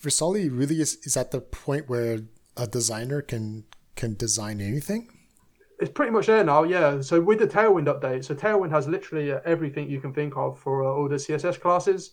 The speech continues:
Speaker 2: So now you can do that pretty easily. Um, the only thing that we're missing is, like, an advanced animation library. So we use something like A O, A O, A O S or something for animations, which is pretty good, but it doesn't, it doesn't, isn't perfect, um, for, but that's basically all we're missing. But in terms
Speaker 1: Okay.
Speaker 2: of, like, a nice,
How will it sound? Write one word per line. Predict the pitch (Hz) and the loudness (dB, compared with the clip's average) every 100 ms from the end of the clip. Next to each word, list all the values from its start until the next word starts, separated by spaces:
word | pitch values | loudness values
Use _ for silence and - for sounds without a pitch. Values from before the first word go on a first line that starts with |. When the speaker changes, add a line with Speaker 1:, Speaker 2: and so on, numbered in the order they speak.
| _ _ | _ _
Speaker 2:
So | - | -4
now | 151 165 | 0 2
you | 151 | 0
can | 139 135 | -2 -2
do | 135 | -2
that | 131 - | -2 -4
pretty | 139 139 | -4 -4
easily. | 135 131 131 135 _ | -4 -6 -6 -8 _
Um, | - 156 147 156 _ _ _ - | -20 -20 -20 -20 _ _ _ 4
the | 196 | 6
only | 208 | 6
thing | 196 | 4
that | 165 | 2
we're | 151 | 2
missing | 156 160 147 | 2 0 -2
is, | 131 | -2
like, | 127 135 143 | -4 -4 -2
an | 139 | -2
advanced | 131 165 165 | 2 2 2
animation | 160 160 165 165 | 0 0 -2 0
library. | 156 160 170 170 165 | 0 2 0 0 -2
So | - 135 | -6 -6
we | 131 | -6
use | 135 135 | -6 -8
something | 135 131 | -10 -10
like | 139 - - | -12 -12 -4
A | 151 | -2
O, | 156 147 151 | -2 -4 -4
A | 151 | -4
O, | 160 - _ 147 | -4 -12 _ -8
A | 160 | -6
O | 160 160 175 | -6 -8 -6
S | 196 | 0
or | 214 | 2
something | 208 208 196 185 | 2 2 0 0
for | 160 147 143 143 | -2 0 0 0
animations, | 151 156 151 160 | 0 0 -2 -4
which | 143 139 | -6 -8
is | 135 | -2
pretty | 185 170 | 0 2
good, | 180 175 _ _ _ | 2 0 _ _ _
but | 143 139 | 0 0
it | 147 | 0
doesn't, | 156 143 151 | 0 0 0
it | 151 | 2
doesn't, | 156 151 - | 2 0 -2
isn't | 139 139 | -4 -4
perfect, | - 165 165 170 - _ - | 0 2 2 -2 -4 _ -12
um, | 139 139 139 135 | -8 -6 -8 -8
for, | 139 135 _ _ _ _ _ | -10 -10 _ _ _ _ _
but | 156 160 | -6 -2
that's | - | 0
basically | 151 139 143 | 0 0 0
all | 127 | -2
we're | 127 | -2
missing. | 131 131 135 _ | -6 -6 -12 _
But | - | -8
in | 120 | -2
terms | 180 151 | 0 2
Speaker 1:
Okay. | |
Speaker 2:
of, | 139 | 2
like, | 135 | 2
a | 135 | 0
nice, | 135 143 135 | 2 2 0